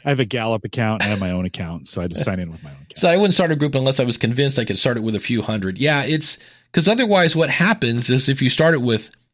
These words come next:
Speaker 2: like, I have a, a Facebook group with, like, I don't know, eighteen people. And it's amazing when I can actually get them to interact, 'cause a lot of times it's just, there's not much to see over here. It's like, look, it's, here's
Speaker 1: Under fifty, though, can be powerful.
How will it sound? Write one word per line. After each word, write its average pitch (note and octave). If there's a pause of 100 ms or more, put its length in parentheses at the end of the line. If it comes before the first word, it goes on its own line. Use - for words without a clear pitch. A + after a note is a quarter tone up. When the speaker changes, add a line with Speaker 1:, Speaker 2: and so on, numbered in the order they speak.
(140)
Speaker 2:
like, C#3+
I G3
have D3+
a, G2
a -
Facebook A2+
group G2
with, G2+
like, F#2+ (480)
I D3
don't F2
know, E2+ (100)
eighteen C3+
people. C3+ (600)
And D3
it's D#3
amazing C#3+
when A#2
I G#2+
can A2+
actually A#2
get A#2
them A2
to G#2+
interact, A2+
'cause G#2+
a G#2+
lot A#2+
of A#2+
times G#2
it's F#2
just, G#2
there's C3
not D#3
much D#3+
to A#2+
see G3
over F2
here. E2+
It's D#2
like, F2+ (240)
look, D#3+
it's, - (560)
here's D#3+
Speaker 1:
Under A3+
fifty, G#3+
though, A#2
can B2+
be A2+
powerful. A2